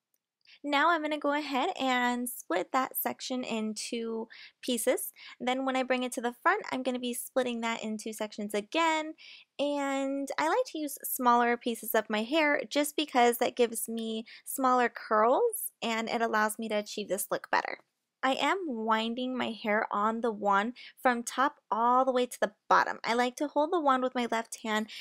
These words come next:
and I like to face it down away from my face because the curls are not going towards my face. They are gonna be going away from my face. And I don't switch it up at any part of the tutorial. I make sure that every single curl is away from my face.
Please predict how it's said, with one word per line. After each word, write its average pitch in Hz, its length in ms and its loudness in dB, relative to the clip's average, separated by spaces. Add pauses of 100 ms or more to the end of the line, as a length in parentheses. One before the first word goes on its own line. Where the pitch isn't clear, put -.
and 247 140 4
I 247 60 6
like 240 220 4
to 330 120 2
face 226 420 2
it 208 280 2
down 190 360 2
away 196 360 0
from 208 180 -4
my 214 140 0
face 214 420 -4
because 240 380 -2
the 226 120 2
curls 381 400 4
are 240 120 2
not 226 240 2
going 247 320 0
towards 202 480 0
my 269 160 0
face. 262 360 -2
They - 100 0
are 214 220 4
gonna 233 200 -2
be 233 120 -4
going 214 280 -4 (260)
away 202 360 4
from 208 200 0
my 185 160 2
face. - 540 -6 (120)
And 202 320 2
I 214 100 0
don't 233 260 0
switch - 280 6
it 233 60 2
up 208 180 8
at - 240 2
any 285 200 0
part 269 180 6
of 254 220 8 (280)
the 233 260 10
tutorial. 214 680 6
I 214 80 -2
make 214 200 -2
sure - 140 -6
that 214 160 0
every 262 280 6
single 214 380 -2
curl 190 280 0
is 208 180 0
away 185 240 0
from 208 160 -6
my 214 140 -2
face. - 400 -8